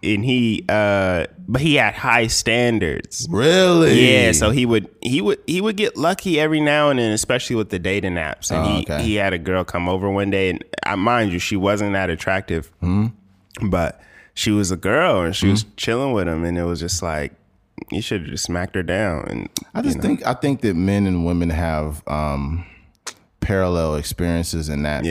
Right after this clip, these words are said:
Speaker 1: Yeah.
Speaker 2: because women have, women do have dry
Speaker 1: <clears throat>
Speaker 2: spells.
Speaker 1: Yeah.
Speaker 2: Women do, you know, actually want, and then here's the, here's the, what ruins the experience. When women have the build up, like, they, they wanna do it, and then the sex ends up being bad.
Speaker 1: Yeah.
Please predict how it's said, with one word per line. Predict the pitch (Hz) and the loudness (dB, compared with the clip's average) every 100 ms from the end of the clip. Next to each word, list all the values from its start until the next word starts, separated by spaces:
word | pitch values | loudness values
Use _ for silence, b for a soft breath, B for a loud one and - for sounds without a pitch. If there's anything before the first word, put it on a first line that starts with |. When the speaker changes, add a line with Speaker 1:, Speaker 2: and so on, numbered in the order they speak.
| 80 | 0
Speaker 1:
Yeah. | 82 | 0
Speaker 2:
because | 80 - 85 71 | -2 -4 -6 -6
women | 71 80 80 80 80 80 b b b | -6 -2 -2 0 -2 -4 b b b
have, | - 76 69 | -8 -6 -4
women | 73 82 101 | -2 0 2
do | 104 | 2
have | 107 110 117 | 2 0 0
dry | 104 95 | 2 2
Speaker 1:
<clears throat> | |
Speaker 2:
spells. | - - 90 92 107 107 - | 2 0 0 0 -2 -6 -10
Speaker 1:
Yeah. | - 76 60 | -10 -8 -6
Speaker 2:
Women | 78 82 87 | -2 0 0
do, | 85 92 92 98 104 b b b - | 0 0 0 0 -4 b b b -6
you | 90 | -2
know, | 87 87 98 87 - - | 0 0 -2 -4 -10 -8
actually | 82 - 90 92 | -8 -4 -2 0
want, | 92 95 | 0 0
and | 98 104 | 0 0
then | 101 | 0
here's | 101 107 92 | 0 -2 -2
the, | 90 | 0
here's | 120 117 | 0 0
the, | 90 | -2
what | 90 | -2
ruins | 82 87 92 78 | 0 0 0 -2
the | 76 | -4
experience. | 73 - 87 80 64 - - b b - | -4 -4 -2 -2 -6 -10 -18 b b -4
When | 92 85 | -2 0
women | 92 101 98 | 0 2 2
have | 90 90 80 | 0 -2 -2
the | |
build | 71 78 80 90 | -4 -2 0 2
up, | 98 104 - - | 0 0 -4 -10
like, | - 73 - | -6 -6 -6
they, | 76 65 - | -6 -6 -6
they | 71 | -6
wanna | 69 82 80 | -2 -2 -2
do | 71 80 98 | 0 2 2
it, | 101 | 0
and | - 76 | -2 -2
then | 78 76 71 64 | -2 -2 -4 -6
the | 71 | -6
sex | - 78 - | -4 -4 -4
ends | 80 73 | -4 -4
up | 65 76 | -6 -6
being | 80 65 | -4 -4
bad. | 64 69 62 85 - - | -4 -4 -6 -10 -14 -10
Speaker 1:
Yeah. | 82 87 76 76 | -6 -4 -4 -6